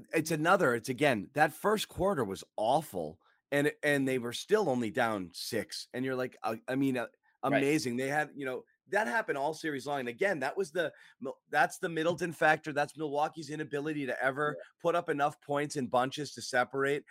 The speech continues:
Speaker 1: It was really all on Giannis to, uh, and yes, we cracked three thousand here. I love to see that between our two channels combined. For
Speaker 2: Hell
Speaker 1: those
Speaker 2: yeah.
Speaker 1: of you first time in it here on the Garden Report, good opportunity as any to tell you, uh, please,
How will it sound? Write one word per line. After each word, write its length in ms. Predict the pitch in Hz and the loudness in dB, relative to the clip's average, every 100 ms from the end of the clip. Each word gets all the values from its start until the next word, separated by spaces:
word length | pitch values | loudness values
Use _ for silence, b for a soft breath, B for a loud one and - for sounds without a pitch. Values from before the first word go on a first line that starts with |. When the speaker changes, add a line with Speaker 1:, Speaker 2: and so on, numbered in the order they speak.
| b - | b -6
Speaker 1:
It 80 | 170 | -6
was 200 | 156 123 | -6 -2
really 320 | 175 214 170 | 0 2 2
all 320 | 135 156 160 | 2 2 2
on 160 | 131 117 | 2 0
Giannis 500 | 120 131 147 147 - | 0 0 0 -4 -6
to, 180 | 143 120 | -6 0
uh, 60 | 117 | 0
and 160 | 120 | 0
yes, 240 | 139 135 - | 0 0 -2
we 80 | |
cracked 380 | 123 160 156 156 | -6 0 2 0
three 140 | 151 151 | -4 -2
thousand 400 | 147 135 127 135 | 4 4 2 0
here. 160 | 135 | 2
I 80 | 113 | 2
love 320 | 104 123 135 | 4 2 2
to 100 | 127 | -2
see 200 | 127 131 | -8 -6
that 180 | 127 127 | -4 -4
between 320 | 107 - 131 | -6 -8 -4
our 80 | 123 | -2
two 180 | 120 139 | -4 -8
channels 360 | - 135 131 120 | -4 -2 -2 -4
combined. 480 | 123 110 123 131 127 b b - | -2 2 2 2 -4 b b -10
For 100 | 139 | 0
Speaker 2:
Hell 140 | 151 | 4
Speaker 1:
those 100 | 160 | 4
Speaker 2:
yeah. 40 | 120 | 4
Speaker 1:
of 80 | 151 | 0
you 160 | 165 | -2
first 460 | 139 - 190 190 - | -4 0 2 0 0
time 260 | 175 175 | 2 2
in 80 | 180 | 0
it 100 | 175 | -2
here 280 | 151 180 175 | -2 2 2
on 80 | 165 | 2
the 80 | 139 | 0
Garden 340 | 143 156 160 | 2 2 0
Report, 400 | 160 - 165 156 | -4 -2 -2 0
good 140 | 147 | 0
opportunity 640 | 147 143 156 - 156 151 139 | 0 0 -4 -6 -6 -2 -2
as 120 | 127 | -2
any 220 | 143 143 | -4 -4
to 80 | 131 | -8
tell 280 | - 139 143 | -4 -2 0
you, 260 | 156 165 b b b - | 0 -2 b b b 2
uh, 320 | 110 113 - - | 4 6 4 -2
please, 640 | - 165 170 131 107 - | -6 0 2 2 -2 -14